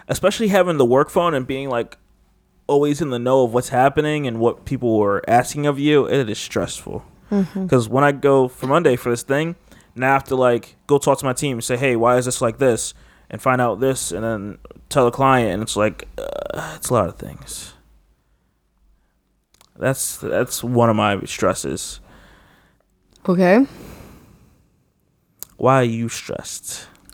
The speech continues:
Speaker 2: Um, currently, 'cause I'm trying to build a team and
Speaker 1: Now
Speaker 2: there's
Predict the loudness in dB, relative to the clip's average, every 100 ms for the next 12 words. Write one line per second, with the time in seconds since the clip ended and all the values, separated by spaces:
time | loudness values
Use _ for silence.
0 | _ _ _ _ _ _ _ _ -20 _
1 | _ _ _ _ _ _ _ 0 4 4
2 | 4 0 -8 _ _ _ _ _ _ _
3 | _ -12 0 2 4 2 2 4 2 2
4 | -6 -10 -12 -2 0 2 0 0 0 2
5 | 2 0 -2 -2 0 0 -2 -4 -6 -4
6 | -4 -6 -8 _ -20 -20 -20 -20 -20 _
7 | _ _ _ _ _ -4 4 4 4 -2